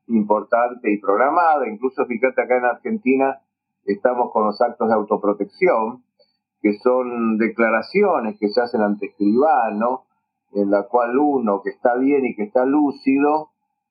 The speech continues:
eh, da ciertas directivas anticipadas de qué quiere que le pase cuando no esté tan lúcido.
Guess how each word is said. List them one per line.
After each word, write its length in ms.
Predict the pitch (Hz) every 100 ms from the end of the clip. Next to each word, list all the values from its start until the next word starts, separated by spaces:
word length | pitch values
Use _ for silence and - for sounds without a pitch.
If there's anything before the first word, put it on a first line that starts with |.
| _
eh, 340 | 117 117 120 123
da 180 | 170 180
ciertas 420 | 180 180 - 156
directivas 720 | 139 131 - _ 175 165 147 -
anticipadas 1300 | 123 120 147 - 139 - 151 156 156 151 147 - 120
de 280 | 123 131 127
qué 240 | - 165 156 -
quiere 380 | 160 156 147 -
que 200 | 165 165
le 240 | 139 117
pase 500 | - 143 143 - 139
cuando 320 | 127 120 120
no 100 | 123
esté 200 | 131 131
tan 200 | 120 117
lúcido. 440 | 107 - _ -